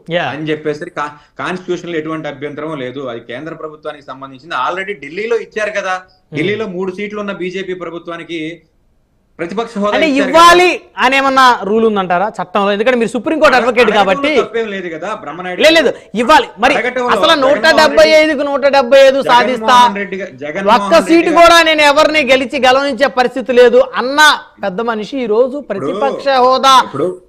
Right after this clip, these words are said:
Speaker 1: అధ్య-,
Speaker 2: ఎలక్షన్,
Speaker 1: యాచించే
Speaker 2: ఎలక్షన్
Speaker 1: స్థాయిలో
Speaker 2: ముందు
Speaker 1: ఉన్నారు కదా.
Speaker 2: బ్రహ్మనాయుడు గారు, ఎలక్షన్ ముందు, ఎలక్షన్ తర్వాత,
Speaker 1: Hmm.
Speaker 2: ఎలక్షన్ ముందు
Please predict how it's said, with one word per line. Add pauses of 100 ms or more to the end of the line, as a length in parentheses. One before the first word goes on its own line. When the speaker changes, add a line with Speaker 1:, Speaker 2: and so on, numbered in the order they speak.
Speaker 1:
అధ్య-,
Speaker 2:
ఎలక్షన్,
Speaker 1:
యాచించే
Speaker 2:
ఎలక్షన్
Speaker 1:
స్థాయిలో
Speaker 2:
ముందు
Speaker 1:
ఉన్నారు
కదా.
Speaker 2:
బ్రహ్మనాయుడు
గారు,
ఎలక్షన్
ముందు, (100)
ఎలక్షన్
తర్వాత, (280)
Speaker 1:
Hmm.
Speaker 2:
ఎలక్షన్
ముందు